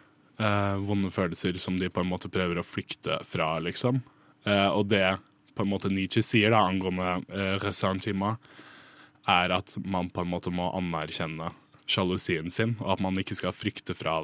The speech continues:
fra det. Eh, så det var egentlig veldig mye det som bare,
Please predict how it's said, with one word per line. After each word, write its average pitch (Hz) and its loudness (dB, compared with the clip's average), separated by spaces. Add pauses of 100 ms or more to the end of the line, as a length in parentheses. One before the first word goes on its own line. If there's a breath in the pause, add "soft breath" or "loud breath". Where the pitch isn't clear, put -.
fra 82 -2
det. 90 -4 (1300 soft breath)
Eh, 101 2
så 117 4
det 120 8
var 127 10
egentlig 135 6
veldig 110 4
mye 104 6
det 87 2
som 98 0
bare, 87 4